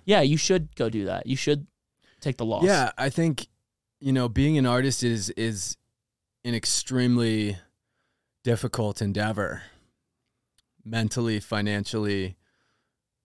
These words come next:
Speaker 2: uh, soulfully. Um,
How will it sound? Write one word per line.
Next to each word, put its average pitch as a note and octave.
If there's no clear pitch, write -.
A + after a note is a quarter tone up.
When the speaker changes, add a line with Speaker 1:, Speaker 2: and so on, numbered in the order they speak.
Speaker 2:
uh, F2+
soulfully. G#2
Um, F#2